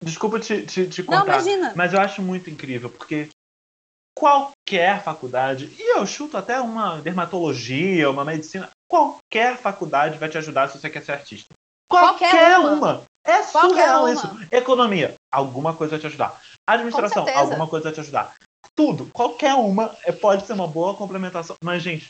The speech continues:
Speaker 1: mesmo, qualquer uma. Eu cheguei nessa conclusão há poucos dias atrás, porque eu tive um surto no, na, ano passado, no meio da
Speaker 2: Ah.
Speaker 1: pandemia, e eu falei: dane-se, não vou ser mais ator, não vou ser mais artista, não quero mais,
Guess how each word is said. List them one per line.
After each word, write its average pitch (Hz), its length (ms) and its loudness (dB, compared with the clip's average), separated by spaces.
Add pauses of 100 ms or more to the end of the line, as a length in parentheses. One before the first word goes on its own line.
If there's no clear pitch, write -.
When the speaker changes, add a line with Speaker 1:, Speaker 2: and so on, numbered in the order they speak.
(140)
Speaker 1:
mesmo, 147 440 0
qualquer 165 400 0
uma. 143 240 -4
Eu 175 200 -2
cheguei 175 360 -6
nessa 143 260 -10
conclusão 139 600 -4
há 117 60 0
poucos 165 320 -4
dias 156 160 -2
atrás, 147 380 -4 (380)
porque - 120 -10
eu 165 60 -2
tive 160 180 -8
um 170 80 -10
surto 127 300 -10
no, 123 80 -8 (260)
na, 120 200 -6
ano 123 200 -4
passado, 131 640 -4
no 131 80 -10
meio 117 160 -6
da 120 60 -4
Speaker 2:
Ah. - 20 -14
Speaker 1:
pandemia, 240 460 0 (240)
e 135 40 -10
eu 131 80 -8
falei: 131 380 -2 (240)
dane-se, 160 640 2
não 165 160 0
vou 185 100 -2
ser 180 160 -8
mais 143 220 -6
ator, 135 340 -6
não 156 120 -4
vou 165 80 -6
ser 165 120 -8
mais 143 200 -6
artista, 135 440 -8
não 160 200 -2
quero 143 340 -2
mais, 143 340 -4